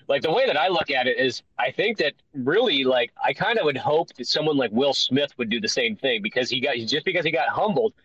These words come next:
this should allow him to start doing some artsy things. And the thing about Will Smith is he never was really allowed to ever do that. He was just instantly blockbuster star from the start. He never got to, like, work that way up.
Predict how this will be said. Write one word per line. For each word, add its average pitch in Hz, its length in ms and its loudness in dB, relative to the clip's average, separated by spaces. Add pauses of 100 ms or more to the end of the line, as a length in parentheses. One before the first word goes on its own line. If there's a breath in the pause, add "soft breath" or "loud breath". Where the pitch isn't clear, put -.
(320 soft breath)
this 165 160 2
should 208 160 2
allow 143 340 4
him 151 160 2
to 131 80 2
start 139 300 0
doing 143 200 2
some 113 220 -2
artsy 135 400 0
things. 110 240 -2
And 117 100 2
the 120 60 2
thing 254 120 0
about 240 120 2
Will 160 140 2
Smith 156 260 -2
is 120 140 0
he 151 100 0
never 180 240 2
was 139 160 2
really 139 220 2
allowed 123 340 2
to 120 60 2
ever 110 160 0
do 147 160 -2
that. 107 160 0
He - 100 0
was 156 100 0
just - 220 -2
instantly 131 400 -2
blockbuster 127 560 0
star 123 540 4 (260)
from 139 160 0
the 107 60 2
start. 151 360 2
He 135 140 -2
never 147 380 2
got 131 220 0
to, 123 200 2
like, 113 220 2
work 123 280 0
that 117 200 0
way 117 240 2
up. 143 200 2